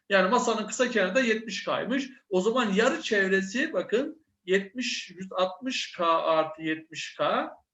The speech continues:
Ne yapacak? Yarı çevresine, masanın çevresi dört yüz altmıştı, o zaman iki yüz otuza eşit olması lazım. Diyoruz ki iki yüz otuz K eşittir iki yüz otuz.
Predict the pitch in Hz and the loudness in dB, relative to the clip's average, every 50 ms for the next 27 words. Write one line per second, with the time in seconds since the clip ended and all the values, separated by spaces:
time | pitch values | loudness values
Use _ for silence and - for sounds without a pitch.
0 | _ _ _ _ _ _ _ _ _ _ _ _ - 196 254 277 247 220 214 202 | _ _ _ _ _ _ _ _ _ _ _ _ 2 6 6 6 6 4 2 4
1 | 220 254 277 277 277 - 165 185 202 233 - 262 - - 185 175 170 165 165 160 | 6 6 4 4 2 0 4 4 4 4 4 0 0 2 4 4 4 2 0 -4
2 | 143 - 160 160 156 180 190 190 220 220 220 214 226 214 202 202 196 196 214 185 | -4 -6 -10 -4 0 0 0 2 0 -2 -2 0 0 2 2 2 0 -2 -2 -2
3 | 202 214 208 208 - 185 185 170 170 - - 151 - - 233 175 156 180 226 226 | 0 0 0 -2 0 0 0 0 0 -4 -10 -12 -6 -4 -4 -2 0 -2 -2 -2
4 | 208 - - - 202 202 190 190 170 - - 180 196 185 175 - - - 151 143 | -6 -10 -10 -12 -12 -6 -4 -4 -4 -4 -4 -2 -2 -2 -2 -4 -8 -10 -10 -10
5 | 143 139 139 139 - 143 143 139 139 139 - 202 214 214 - _ _ _ _ _ | -8 -8 -10 -10 -8 -8 -6 -6 -6 -6 -8 -10 -10 -10 -14 _ _ _ _ _
6 | - 202 196 170 - - - - 165 - - - 214 185 160 170 170 160 - - | 0 2 2 2 0 -6 -12 -14 -14 -12 -10 -8 -8 -8 -6 -8 -10 -10 -10 -14
7 | 226 - - - - 220 226 226 220 226 226 - _ _ _ _ _ _ - 165 | -16 -16 -16 -6 -2 -2 0 0 -2 -4 -8 -16 _ _ _ _ _ _ -8 -6
8 | 156 - 196 190 190 - - 151 143 - - 147 _ - 202 214 208 190 214 214 | -6 -6 -8 -10 -10 -10 -12 -12 -12 -14 -18 -18 _ -10 -8 -8 -6 -4 -4 -4
9 | 196 - 233 233 233 233 | -4 -4 -6 -6 -6 -8